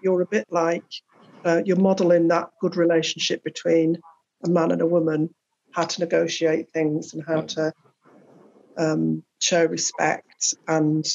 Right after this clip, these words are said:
Speaker 1: you know, some of the men haven't seen that much before. I wouldn't necessarily say that was the case for Alan, but some of the men maybe haven't seen, uh, women in that position or haven't seen that,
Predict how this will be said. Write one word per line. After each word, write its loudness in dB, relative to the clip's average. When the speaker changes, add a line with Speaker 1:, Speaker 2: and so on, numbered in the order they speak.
Speaker 1:
you 2
know, 2
some 2
of 0
the 0
men 2
haven't -2
seen 0
that -2
much -2
before. 0
I 2
wouldn't 0
necessarily -2
say -2
that -2
was -8
the -16
case -2
for -14
Alan, 0
but -2
some 2
of 2
the -2
men 2
maybe 2
haven't -2
seen, 2
uh, 0
women 2
in 2
that -4
position -2
or 2
haven't -10
seen 0
that, -2